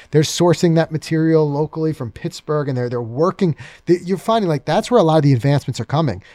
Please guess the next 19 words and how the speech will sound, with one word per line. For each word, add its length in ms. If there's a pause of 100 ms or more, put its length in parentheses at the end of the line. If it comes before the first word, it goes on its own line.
(120)
is 100
they're 140
working 360
with 120
the 80
raw 260
material 560
guys 460
to 140
make 200
that 220
material 920 (140)
perform 380
as 100
best 320
as 120
it 100
can 100
be, 220